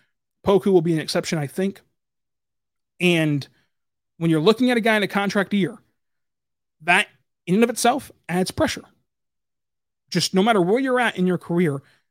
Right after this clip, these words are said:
it adds pressure. And some guys rise to it, as we've seen. Some guys are crushed by it.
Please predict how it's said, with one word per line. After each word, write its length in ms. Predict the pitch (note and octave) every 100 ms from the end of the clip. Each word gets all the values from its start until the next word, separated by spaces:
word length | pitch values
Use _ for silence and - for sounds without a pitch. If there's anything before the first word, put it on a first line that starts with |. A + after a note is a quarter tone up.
| -
it 60 | D#3
adds 120 | D3
pressure. 380 | - - - -
And 120 | E3
some 180 | E3 F3
guys 260 | F3 D#3+
rise 340 | D#3 D#3 E3+ -
to 140 | G#3+
it, 60 | F#3+
as 80 | G3+
we've 120 | -
seen. 300 | G#3 D#4+ D#4+ _ _ _
Some 200 | F3 D#3+
guys 220 | E3 E3
are 60 | F#3
crushed 340 | - G3 -
by 220 | F3 F3
it. 180 | C4+